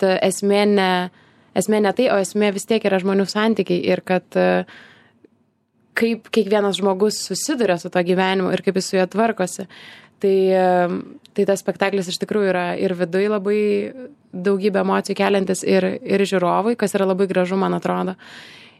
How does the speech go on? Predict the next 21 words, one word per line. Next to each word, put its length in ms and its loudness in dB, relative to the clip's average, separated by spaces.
Ir, 260 2
e, 360 2
labai 320 2
sunku 220 0
atskirti, 460 -2
kurie 220 2
labiau 440 0
patinka 640 0
man. 280 2
E, 460 2
yra 200 2
labai 260 2
skirtingas 640 -2
tiesiog 280 -4
pobūdis 480 0
gal. 160 -4
Man 280 2
vi-, 160 0
nu, 80 2
kažkaip, 360 -2
e, 260 0